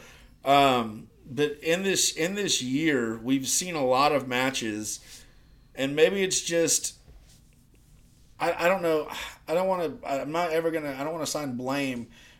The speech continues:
but we've seen a lot of Chris Jericho matches over the last year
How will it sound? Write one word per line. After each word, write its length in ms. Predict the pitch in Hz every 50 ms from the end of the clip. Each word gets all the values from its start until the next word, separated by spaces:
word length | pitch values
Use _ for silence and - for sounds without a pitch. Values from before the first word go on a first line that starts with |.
| _ -
but 300 | 131 127 143 143 131 120
we've 180 | 143 151 151 131
seen 220 | - - 185 196
a 80 | 196 180
lot 460 | 139 131 123 123 131 143 147 156 156
of 160 | 151 131 -
Chris 220 | - - 156 135 -
Jericho 460 | - 135 127 131 135 131 - 135 120
matches 480 | 123 120 120 123 120 - 131 117 113
over 120 | 120 117 117
the 60 | 117
last 380 | 113 113 117 117 117 113 - -
year 380 | 131 123 123 120 120 117 -